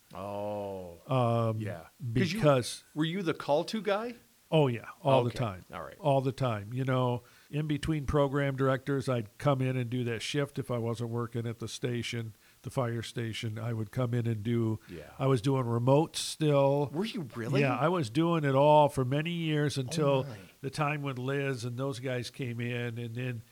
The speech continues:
Speaker 2: they had some personalities back.
Speaker 1: Yeah, they did.
Speaker 2: And those guys could go out and do all this stuff.
Speaker 1: Yeah, and I think that was probably about eighty-nine, nineteen eighty-nine, if I'm not mistaken. I think that's when Liz came,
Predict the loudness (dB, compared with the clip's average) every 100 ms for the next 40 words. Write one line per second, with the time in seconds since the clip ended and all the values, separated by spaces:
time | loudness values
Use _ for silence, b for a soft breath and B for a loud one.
0 | b -6 -2 0 -2 -6 -2 -2 -2 -2
1 | 2 2 0 -2 -6 -6 -8 -10 -14 -20
2 | _ -2 0 0 -6 -10 -12 _ _ -6
3 | -4 0 0 2 0 0 -4 -6 -2 -2
4 | -2 -6 -6 -4 -4 -6 -10 -12 -12 -6
5 | -6 -6 -6 -6 -6 -4 -2 -4 -4 -4
6 | -2 -2 0 -2 -4 -8 -6 -4 -6 -6
7 | -10 -14 -20 -20 _ _ _ -14 -12 -10
8 | -8 -8 -8 -10 -12 -14 -18 -16 -14 -14
9 | -14 -12 -12 -12 -16 -18 -12 -8 -6 -6
10 | -6 -8 -6 -6 -8 -12 -12 -12